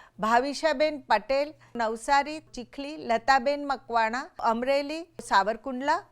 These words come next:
હેમાંગીનીબેન દવે, અમદાવાદ કોર્પોરેશન, અમદાવાદ કોર્પોરેશન. પારુલબેન તડવી, નર્મદા,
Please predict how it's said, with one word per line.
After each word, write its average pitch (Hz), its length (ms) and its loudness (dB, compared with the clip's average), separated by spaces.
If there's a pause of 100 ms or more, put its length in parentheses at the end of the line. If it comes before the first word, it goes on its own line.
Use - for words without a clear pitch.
(340)
હેમાંગીનીબેન 311 840 2
દવે, 254 380 2 (140)
અમદાવાદ 277 480 6 (100)
કોર્પોરેશન, 285 840 2 (220)
અમદાવાદ 240 560 2
કોર્પોરેશન. 285 760 -2 (360)
પારુલબેન 277 640 6
તડવી, 254 480 0
નર્મદા, 254 760 -2